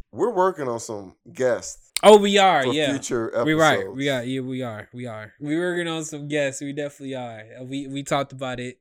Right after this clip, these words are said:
Speaker 2: uh, not too long ago. We gonna get there. How did we forget about Moneybags episode? That's my,
Speaker 1: Oh
Speaker 2: one of my
Speaker 1: my
Speaker 2: personal,
Speaker 1: God.
Speaker 2: personal ep-, uh, fir-, favorite episodes too.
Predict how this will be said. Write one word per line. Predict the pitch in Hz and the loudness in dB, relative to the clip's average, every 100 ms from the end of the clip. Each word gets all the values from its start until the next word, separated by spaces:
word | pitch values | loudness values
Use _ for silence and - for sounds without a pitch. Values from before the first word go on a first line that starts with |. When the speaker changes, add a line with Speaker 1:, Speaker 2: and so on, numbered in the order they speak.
| - | -18
Speaker 2:
uh, | 123 120 120 | -14 -12 -10
not | 131 131 | -8 -8
too | 131 | -10
long | 131 127 | -12 -12
ago. | 120 120 117 | -12 -12 -12
We | 127 | -12
gonna | 131 127 | -12 -10
get | 123 120 | -12 -12
there. | 113 110 110 - - - | -12 -14 -16 -20 -20 -4
How | - 349 | 2 4
did | 466 | 6
we | 370 | 4
forget | 302 226 190 180 | 0 -4 -2 -2
about | 151 123 | -2 -6
Moneybags | 127 127 113 107 104 - | -10 -14 -14 -16 -16 -18
episode? | 113 113 - 113 110 _ - - - _ | -18 -18 -20 -20 -20 _ -18 -18 -18 _
That's | 151 190 202 | 4 4 6
my, | 175 | 6
Speaker 1:
Oh | 151 | 6
Speaker 2:
one | 135 | 4
of | |
my | 156 | 2
Speaker 1:
my | 110 | 0
Speaker 2:
personal, | 165 160 147 | -2 -2 -4
Speaker 1:
God. | 131 | -4
Speaker 2:
personal | 151 143 139 | -4 -4 -6
ep-, | 135 135 | -6 -6
uh, | 127 127 | -8 -8
fir-, | - 135 131 127 | -10 -10 -8 -8
favorite | 131 127 120 | -10 -10 -14
episodes | 120 - 110 110 | -16 -12 -12 -12
too. | - 120 | -14 -16